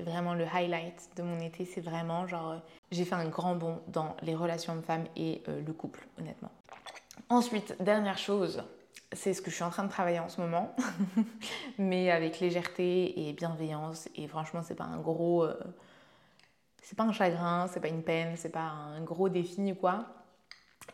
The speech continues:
Mais avec tout ce que j'ai pu traverser cet été, euh, j'ai vraiment mis le point su-, enfin, j'ai vraiment mis le doigt sur quelque chose que je pensais pas si important que ça, c'est mon hypersensibilité et mes tendances à trop réfléchir, trop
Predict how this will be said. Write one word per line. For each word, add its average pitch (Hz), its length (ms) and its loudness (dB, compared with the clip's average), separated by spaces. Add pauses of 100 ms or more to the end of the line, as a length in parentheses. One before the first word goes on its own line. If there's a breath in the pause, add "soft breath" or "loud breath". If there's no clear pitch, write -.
Mais 196 360 8
avec 175 220 4
tout 220 100 -4
ce - 80 -6
que 208 100 2
j'ai 170 120 -2
pu - 140 -12
traverser 180 460 0
cet 185 220 -2
été, 196 400 4 (380 loud breath)
euh, 175 400 6
j'ai 170 600 4
vraiment 202 340 4
mis 208 120 6
le 190 100 2
point 190 300 0
su-, - 280 -6
enfin, 160 240 -6 (680 loud breath)
j'ai 175 180 2
vraiment 202 280 4
mis 214 80 6
le 196 80 4
doigt 190 240 4
sur 196 140 -4
quelque 175 240 0
chose 180 160 -2
que 175 100 -4
je - 60 -8
pensais - 240 -6
pas 202 120 0
si 214 100 -4
important 190 320 -2
que 175 60 -8
ça, 170 160 0
c'est - 140 -8
mon 156 140 -4
hypersensibilité 196 1080 0
et 190 260 2 (180)
mes 180 240 0
tendances 202 480 4
à 160 320 -4 (100)
trop - 200 6
réfléchir, 196 640 2 (580 loud breath)
trop 214 340 6